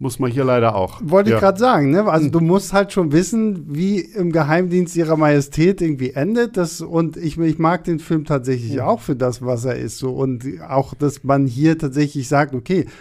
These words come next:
Speaker 2: Bond findet eine Frau, die er tatsächlich heiraten will. Und dann wird sie ihm noch im gleichen Film,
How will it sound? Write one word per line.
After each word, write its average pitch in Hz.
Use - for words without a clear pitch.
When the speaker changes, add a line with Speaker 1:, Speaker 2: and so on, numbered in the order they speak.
Speaker 2:
Bond 123
findet 175
eine 147
Frau, 143
die 156
er 156
tatsächlich 147
heiraten 160
will. 123
Und 120
dann 131
wird 147
sie 151
ihm 160
noch 160
im 151
gleichen 190
Film, 196